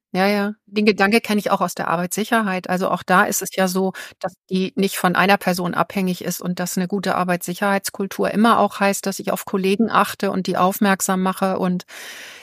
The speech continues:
immer auch einen Blick dafür hab, wo sind Gefährdungen, wo sind Risiken, wo könnte es unangenehm werden. Also,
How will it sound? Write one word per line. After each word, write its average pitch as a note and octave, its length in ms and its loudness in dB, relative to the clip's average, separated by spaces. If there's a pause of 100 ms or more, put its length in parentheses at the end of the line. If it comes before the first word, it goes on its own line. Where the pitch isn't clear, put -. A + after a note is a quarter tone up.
immer G#3 400 8
auch F#3+ 240 4
einen F#3+ 120 2
Blick G3 260 0
dafür G3 360 2
hab, F#3+ 280 -4
wo F#3+ 80 0
sind F#3 240 -2
Gefährdungen, F3+ 800 0
wo F3+ 240 -2
sind F#3 260 -2
Risiken, F3+ 640 -2
wo F3 100 0
könnte F3+ 340 -4
es - 280 -12 (580)
unangenehm F#3+ 800 4
werden. F3 500 -2
Also, F3 400 -6